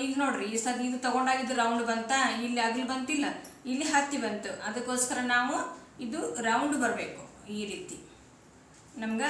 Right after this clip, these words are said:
ರೌಂಡ್ ಕಾಣಿಸಿದಾಗ, ಈ ಕೊರಳು ರೌಂಡ್ ಕಾಣಿಸಿದಾಗ ಶೋಲ್ಡರ್ ಅಳತೆ ತಗೋಬೇಕು. ಶೋಲ್ಡರ್ ಎಷ್ಟದ? ಹತ್ತು ಇಂಚ್ ಅದ ಫ್ರೆಂಡ್ಸ್. ಶೋಲ್ಡರ್ ನೋಡ್ರಿ ಕರೆಕ್ಟಾಗಿ ಶೋಲ್ಡರ್ ಇಲ್ಲಿ ಏನ್ ತೋಳು ಜೋಡಿಸಿರ್ತೇವಲ್ಲ, ಈ ತೋಳು ಜೋಡಿಸಿದಿಂದ ಹಿಡಿದು ಈ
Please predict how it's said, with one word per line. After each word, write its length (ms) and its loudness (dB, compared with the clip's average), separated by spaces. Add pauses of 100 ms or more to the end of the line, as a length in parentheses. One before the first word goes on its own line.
(120)
ರೌಂಡ್ 320 0 (100)
ಕಾಣಿಸಿದಾಗ, 580 2 (140)
ಈ 40 -2 (160)
ಕೊರಳು 240 2 (100)
ರೌಂಡ್ 220 0 (100)
ಕಾಣಿಸಿದಾಗ 600 0 (1400)
ಶೋಲ್ಡರ್ 380 0
ಅಳತೆ 240 2
ತಗೋಬೇಕು. 520 -2 (300)
ಶೋಲ್ಡರ್ 320 2
ಎಷ್ಟದ? 420 2 (480)
ಹತ್ತು 280 2
ಇಂಚ್ 200 0
ಅದ 200 -6
ಫ್ರೆಂಡ್ಸ್. 300 -10 (500)
ಶೋಲ್ಡರ್ 400 2
ನೋಡ್ರಿ 280 -2
ಕರೆಕ್ಟಾಗಿ 680 0 (840)
ಶೋಲ್ಡರ್ 360 2 (460)
ಇಲ್ಲಿ 160 0
ಏನ್ 220 2
ತೋಳು 220 2
ಜೋಡಿಸಿರ್ತೇವಲ್ಲ, 680 2 (240)
ಈ 120 -2 (160)
ತೋಳು 300 0
ಜೋಡಿಸಿದಿಂದ 600 0
ಹಿಡಿದು 400 -4 (200)
ಈ 60 0